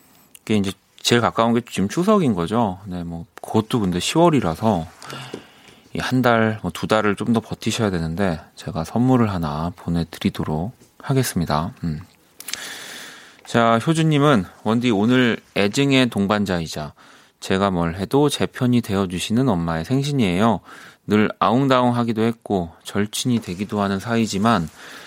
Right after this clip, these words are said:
늘 고마운 저희 엄마 김숙자 여사님의 생신을 축하해주세요." 라고, 어, 보내주셨습니다. 네, 김숙자 여사님, 네, 생신 축하드리고요. 또 우리 선물을 제가 하나 보내드리도록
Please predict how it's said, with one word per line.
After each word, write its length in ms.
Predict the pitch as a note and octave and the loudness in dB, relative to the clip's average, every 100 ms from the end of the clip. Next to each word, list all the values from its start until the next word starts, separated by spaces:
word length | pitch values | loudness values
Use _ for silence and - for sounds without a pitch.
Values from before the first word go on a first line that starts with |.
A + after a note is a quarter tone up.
| - - _ - | -20 -20 _ 2
늘 140 | A#2 | 2
고마운 420 | A2+ A2+ C#3 C#3 | 4 4 6 4
저희 260 | A#2+ G2+ A#2+ | 4 4 4
엄마 480 | B2+ A2+ G#2 F2+ E2 _ - | 4 4 4 2 -4 _ -6
김숙자 920 | - A#2+ C3 - - _ - A#2 G2+ - | 0 2 2 -2 -10 _ 0 2 0 -2
여사님의 480 | F#2+ F2 G#2 F2+ E2+ | -2 -2 -2 -2 -4
생신을 580 | E2+ G2 - G2 C#3+ C#3+ | -2 -4 -2 0 0 0
축하해주세요." 920 | C3+ - - B2 F#2 E2 - D#2 D2 D2 | -4 -8 -4 -2 -2 -4 -6 -6 -6 -8
라고, 380 | D2 D2 D#2 D2 - - - - | -8 -6 -6 -8 -14 -14 -16 -16
어, 260 | - - - | -10 -8 -10
보내주셨습니다. 1400 | - F2 F2 E2 - - - - - F2+ - D#2+ D2 D2 - - - | 0 2 4 2 -4 -20 -18 -6 0 0 2 -2 0 -2 -4 -18 -12
네, 100 | - - - _ - | -12 -12 -20 _ -4
김숙자 1600 | G2+ G2 F#2 - - - - - - - A2 - - F#2+ D#2 - - | 2 4 2 -2 -14 -20 -20 -20 -16 -2 -2 -2 -2 0 0 -4 -2
여사님, 500 | - E2+ D#2 D2 G2+ B2+ - | 0 2 0 0 -2 -2 -8
네, 140 | - - | -10 -6
생신 260 | - F#2+ F#2 | -4 -4 -4
축하드리고요. 640 | - A2 F#2+ E2 G#2+ A2+ - - - - - - | 0 2 4 4 4 4 -2 -16 -14 -14 -18 -12
또 100 | - | -6
우리 220 | G2 G2 F#2+ _ - | -2 -2 -4 _ -10
선물을 420 | - B2+ A#2 G#2 | -2 0 2 -2
제가 260 | - F#2 | -2 -4
하나 300 | F2 G2+ G2+ | -4 0 0
보내드리도록 840 | F2 - G2 F#2 F2 G#2 F2+ E2+ | 0 4 4 4 2 2 2 0